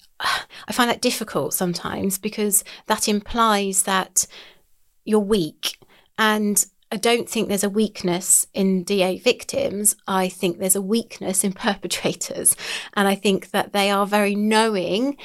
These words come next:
in their behaviours and what they do. Um, and I think for myself, it was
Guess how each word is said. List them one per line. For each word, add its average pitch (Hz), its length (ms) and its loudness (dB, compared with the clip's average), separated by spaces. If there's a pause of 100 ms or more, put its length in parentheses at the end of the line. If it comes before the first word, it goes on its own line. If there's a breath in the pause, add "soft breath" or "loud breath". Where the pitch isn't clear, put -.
(200 loud breath)
in 196 160 0
their 185 160 2
behaviours 185 640 -2
and 190 180 0
what - 160 -2
they 180 120 -6
do. 175 440 2 (340 loud breath)
Um, 202 520 4 (320 loud breath)
and 240 180 2
I 240 80 2
think 233 400 0
for - 200 -2
myself, 214 1080 2 (1700 loud breath)
it - 420 2
was 220 640 4